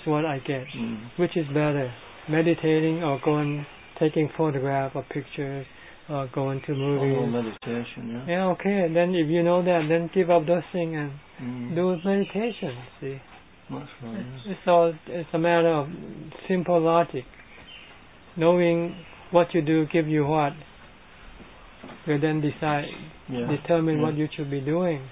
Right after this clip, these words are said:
Speaker 1: see. If you say, do, working, getting money, you, you have money to buy things, but what happened when you get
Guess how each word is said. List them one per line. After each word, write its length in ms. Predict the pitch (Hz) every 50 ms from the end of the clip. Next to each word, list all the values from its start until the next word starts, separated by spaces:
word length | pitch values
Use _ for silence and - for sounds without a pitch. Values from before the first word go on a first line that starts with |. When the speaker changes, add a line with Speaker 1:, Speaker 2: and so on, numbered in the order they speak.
| - -
Speaker 1:
see. 160 | - 131 127 131 - - - - - - - - - - - - - - - - - - - - - -
If 100 | 165 165
you 140 | 170 156 135 - -
say, 340 | 151 143 143 151 175 175 - - - - - - - - - - - - - - - 175
do, 180 | 175 180 190 196 202 190
working, 720 | 156 160 165 165 156 - 170 165 160 160 160 160 156 156 151 - -
getting 300 | 165 160 160 160 160 156
money, 500 | 156 156 156 151 156 160 156 156 160 151 - - - - - - - 165
you, 300 | 170 175 156 151 143 156 170 156 160
you 200 | 160 151 151 135
have 180 | 156 156 151 147
money 420 | 143 143 147 143 147 147 147 147 -
to 80 | 151
buy 280 | 131 127 139 135 139 131 - -
things, 300 | 151 147 143 139 139 131 - - - - - - - - - - - -
but 120 | - 180 185 170 -
what 200 | - 160 156 156
happened 500 | 139 165 165 165 - 170 147 131 127 127 123 120 120 139 143 - - - - - - - - - -
when 140 | 151 143
you 100 | 147 147
get 200 | 139 - 156 151